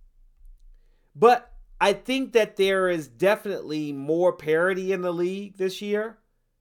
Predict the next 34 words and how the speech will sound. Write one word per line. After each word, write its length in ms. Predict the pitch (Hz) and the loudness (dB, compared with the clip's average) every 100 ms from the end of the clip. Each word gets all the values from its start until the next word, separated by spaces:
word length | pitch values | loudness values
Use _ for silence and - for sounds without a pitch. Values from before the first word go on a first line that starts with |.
| _ _ | _ _
And 120 | 151 | -4
I 40 | 170 | -2
think 240 | 208 175 | -4 -6
you 80 | 202 | -4
could 220 | 208 175 | -2 0
look 260 | 170 208 208 | 0 0 0
at 160 | 165 - | -4 -2
some 200 | 180 170 | -4 -2
of 60 | |
the 80 | 151 | -6
sleepers. 540 | - 170 160 120 104 | -6 -6 -6 -8 -8
Shoot, 320 | - 226 165 139 | -8 -4 -4 -4
if 40 | |
you 140 | 208 | -6
want 280 | 202 233 269 | -2 0 -2
to, 200 | 208 185 - - | -4 -8 -10 -16
you 120 | 190 247 | -6 4
know, 200 | 285 247 | 6 6
at 80 | |
some 240 | - 262 247 | 4 0 4
point 200 | 226 208 | 2 2
the 80 | 196 | 2
Lakers 400 | 220 240 233 202 | 4 4 2 0
may 160 | 214 | 0
make 220 | 214 220 | 2 2
a 80 | 226 | 2
big 220 | 214 233 | 2 0
trade. 480 | - 254 269 165 - _ _ _ _ _ _ _ _ _ _ _ _ - | 0 0 2 0 -6 _ _ _ _ _ _ _ _ _ _ _ _ 2
Take 280 | 262 302 | 2 4
'em 120 | 269 220 | 2 2
at 200 | 190 - | 0 -2
seventy 500 | - 196 180 170 160 | -2 0 0 -2 0
to 80 | |
one 400 | 147 135 113 95 | 0 -4 -6 -10